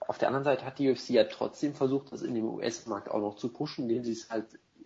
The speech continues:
wirklich in der Primetime auf Fox zeigt, auf ihrem größten Markt. Aber haben es scheinbar nicht wirklich promotet. Also das habe ich zumindest von, von einigen Leuten auf Twitter gehört.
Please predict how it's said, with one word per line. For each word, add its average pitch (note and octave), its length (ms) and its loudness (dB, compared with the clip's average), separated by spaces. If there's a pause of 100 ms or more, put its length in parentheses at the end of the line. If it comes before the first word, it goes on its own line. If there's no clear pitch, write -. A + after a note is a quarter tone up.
(100)
wirklich - 300 -4
in - 100 -6
der G#2+ 140 0
Primetime A2 680 -2
auf A2+ 220 6
Fox - 500 -2
zeigt, C3 300 2
auf A#2+ 100 -6
ihrem G#2+ 180 -2
größten G#2+ 440 2
Markt. G#2+ 340 -2 (720)
Aber C#3+ 540 6
haben B2+ 140 0
es B2 120 -6
scheinbar A#2+ 360 -2
nicht C3+ 240 0
wirklich B2+ 280 2
promotet. D3+ 540 2
Also G2+ 180 2
das G2+ 280 2
habe A#2+ 100 2
ich A#2 100 0
zumindest A#2 300 0
von, A2+ 240 -2
von - 140 -10
einigen A#2+ 260 -2
Leuten A#2 220 0
auf - 140 -8
Twitter B2 220 2
gehört. B2 360 0